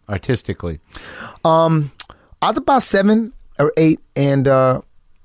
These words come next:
Speaker 2: uh, a dude that lived a few blocks away from me, I lived
Speaker 1: Yeah.
Speaker 2: on two twenty-fourth and Merrick Boulevard, and a kid that lived there named Timmy got shot at the park, and we were all kinda mourning Timmy's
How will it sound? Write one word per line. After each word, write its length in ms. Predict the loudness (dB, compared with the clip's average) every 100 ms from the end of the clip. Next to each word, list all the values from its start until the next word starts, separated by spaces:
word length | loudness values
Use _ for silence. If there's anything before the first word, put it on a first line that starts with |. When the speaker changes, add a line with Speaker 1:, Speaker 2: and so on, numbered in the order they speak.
| _ _ _ _ -4
Speaker 2:
uh, 160 | 0 2
a 60 | 0
dude 420 | 2 2 2 -2 _ -10
that 160 | -4 0
lived 340 | 2 2 0 -10 -8
a 80 | -6
few 180 | -2
blocks 340 | 0 0 0 0
away 200 | 0 2
from 220 | 0 0
me, 140 | 0
I 80 | 2
lived 140 | 2 0
Speaker 1:
Yeah. 60 |
Speaker 2:
on 60 | 0
two 80 | 0
twenty-fourth 440 | 0 0 0 2
and 80 | 2
Merrick 220 | 0 0
Boulevard, 460 | -2 0 0 0 -2
and 80 |
a 40 | -6 -8
kid 160 | -4 -2
that 60 |
lived 160 | -2 -4
there 100 | -8 -12 -18 -4
named 220 | -2 -2
Timmy 280 | 0 2 2
got 220 | 2 -2
shot 500 | -2 -2 0 0 -4 _ -8
at 140 | -8
the 60 | -6
park, 500 | -2 0 0 -2 -12 -20 -20 -20 -20 -14 -2
and 80 | 0
we 60 |
were 140 | 0 0
all 220 | 0 0
kinda 320 | 0 -2 0
mourning 400 | 2 2 2 0
Timmy's 540 | -2 -2 0 -2 -4